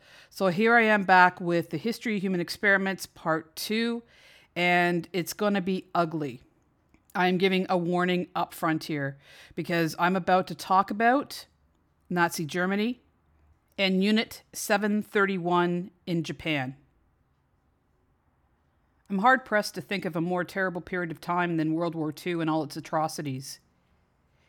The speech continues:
It wasn't just a war for power, one country trying to impose its will on another. This war included genocide, eugenics, and racial cleansing. And no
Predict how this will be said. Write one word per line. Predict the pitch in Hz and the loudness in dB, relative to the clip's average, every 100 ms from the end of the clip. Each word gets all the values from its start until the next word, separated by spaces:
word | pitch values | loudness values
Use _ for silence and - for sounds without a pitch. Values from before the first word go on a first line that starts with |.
| - | -12
It | 180 | -2
wasn't | 233 269 240 | 2 2 2
just | 233 202 | 0 -2
a | |
war | 190 196 190 | 0 0 -2
for | 160 | -6
power, | - 180 170 143 147 147 _ _ _ | -6 -2 0 0 -4 -8 _ _ _
one | 175 185 190 | -2 0 2
country | 196 185 175 | 0 0 -4
trying | - 185 175 | 0 0 0
to | 160 | 0
impose | 160 180 175 160 | -2 -2 -4 -6
its | - | -8
will | 180 170 | -6 -2
on | 156 | -2
another. | 156 185 165 143 139 _ _ _ _ _ _ | 0 0 -2 -6 -10 _ _ _ _ _ _
This | - 220 - | -4 -4 0
war | 214 214 208 - | 0 2 0 -2
included | 185 - 180 151 | -6 -4 -6 -6
genocide, | 190 180 180 165 143 143 - _ _ _ _ | -4 -4 -2 -6 -8 -10 -16 _ _ _ _
eugenics, | 190 170 202 196 170 - - - - _ - | -6 -2 2 2 2 -2 -6 -8 -12 _ -6
and | 190 185 | -2 0
racial | 180 185 175 | 0 -2 -6
cleansing. | 196 180 160 151 143 - _ _ _ _ _ _ _ - | -2 -2 -2 -4 -6 -10 _ _ _ _ _ _ _ -4
And | 185 180 | 0 2
no | 202 226 226 240 | 4 4 2 -2